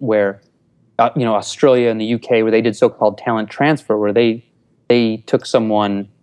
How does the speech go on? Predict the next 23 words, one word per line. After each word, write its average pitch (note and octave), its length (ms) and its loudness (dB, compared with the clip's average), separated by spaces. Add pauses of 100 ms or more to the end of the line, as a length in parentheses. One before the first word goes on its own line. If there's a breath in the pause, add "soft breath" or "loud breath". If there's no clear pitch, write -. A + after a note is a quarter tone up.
(200)
you D#3 80 4
know, C#3+ 60 4
or, F3 100 4
or C3 220 2
one C#3 260 0
story, B2+ 240 2
Alberto A#2+ 360 2
Juantorena, A2+ 600 -2
one G2 120 -2
of G2+ 60 -2
the G2+ 60 2
greatest G#2 320 0
track G#2 300 0
athletes G2 260 -2
of G2 80 -6
all F#2+ 140 0
time, G2+ 360 -4 (920)
the B2 120 4
last B2 540 0
and A#2+ 220 -4
maybe G3+ 260 2
the B2 160 -2
only, E3 540 -2